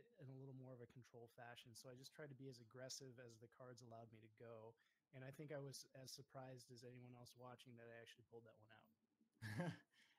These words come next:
Speaker 2: Yeah, it, it was really nice after you cleared the second time, uh, and then you rag shotted the Tar Lurker. It, like, at that point, like, the game was pretty much all but over because the contents of his hand were, like, they were board clears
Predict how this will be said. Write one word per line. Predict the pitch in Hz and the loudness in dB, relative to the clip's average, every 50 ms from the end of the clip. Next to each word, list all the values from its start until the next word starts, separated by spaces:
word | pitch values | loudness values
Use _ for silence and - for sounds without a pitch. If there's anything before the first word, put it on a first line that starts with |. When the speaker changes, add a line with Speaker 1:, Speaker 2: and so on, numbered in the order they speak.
| _ - | _ 4
Speaker 2:
Yeah, | 135 147 147 - | 6 8 8 8
it, | 143 156 165 147 151 156 | 8 8 8 8 8 8
it | 143 110 | 8 10
was | 107 135 196 247 - - | 10 10 10 8 6 6
really | 269 - 156 175 165 | 6 6 8 8 8
nice | 123 110 101 139 170 165 - 117 | 6 6 8 8 8 8 8 6
after | 113 - - | 6 4 2
you | 127 - | -4 -4
cleared | - - 127 127 139 139 | -2 0 2 4 4 4
the | 127 113 | 4 2
second | - - 123 123 - 104 - 117 | 4 4 4 4 2 -2 -2 0
time, | 117 113 120 131 127 120 117 110 - _ _ _ _ _ _ _ _ _ - - | 2 4 6 6 6 4 2 0 -6 _ _ _ _ _ _ _ _ _ -2 2
uh, | 117 120 117 113 110 | 4 6 8 8 8
and | 117 123 | 6 6
then | 127 | 6
you | 127 123 123 120 120 117 110 107 - - _ _ _ _ _ _ _ _ _ - 131 | 6 6 6 6 6 4 2 2 0 -4 _ _ _ _ _ _ _ _ _ -2 2
rag | 120 107 104 117 127 127 120 | 6 8 8 8 8 6 4
shotted | - 147 131 120 127 123 110 104 104 | 4 6 6 8 8 6 4 2 0
the | 113 104 101 101 95 - - - | -2 -2 -2 -2 -6 -6 0 4
Tar | - 120 185 | 6 8 8
Lurker. | 233 175 113 95 - - - 78 92 120 - - - - - - _ _ - - | 8 6 4 2 2 0 0 2 2 2 2 -2 -16 -20 -20 -20 _ _ 4 6
It, | 123 120 107 - - - | 6 6 4 2 -2 0
like, | 135 120 117 110 127 | 4 4 6 8 6
at | 117 | 6
that | - 107 135 180 - - - | 8 8 8 6 6 4 6
point, | 135 165 160 - - - | 6 6 6 6 4 2
like, | 107 107 107 | 0 0 0
the | - 110 | 0 0
game | 104 107 123 190 220 | 2 2 4 4 4
was | 165 - - | 2 2 2
pretty | - 123 113 | 2 2 2
much | 107 101 - - - | 2 0 -2 2 2
all | 110 131 123 | 4 4 4
but | 110 92 95 | 2 2 4
over | 107 147 147 107 - 101 - - | 6 6 6 6 2 0 -2 0
because | 131 120 - 127 117 | 0 0 2 0 0
the | - 123 | -2 -2
contents | - - 143 156 170 175 165 - | 2 4 4 6 6 4 0 0
of | 120 | 0
his | 117 117 110 - - | 0 0 -2 0 2
hand | 117 127 143 165 151 123 110 117 | 4 6 6 6 4 4 2 2
were, | 113 107 | 2 4
like, | 110 107 110 107 - - - - - - _ _ _ _ - - | 6 4 4 4 2 -4 -10 -12 -12 -14 _ _ _ _ 0 2
they | 127 | 4
were | 127 127 117 107 101 98 107 | 4 4 4 2 2 2 4
board | 127 143 170 | 4 4 2
clears | 165 - 175 185 190 196 196 196 196 190 - | 2 4 4 6 6 6 6 6 4 2 0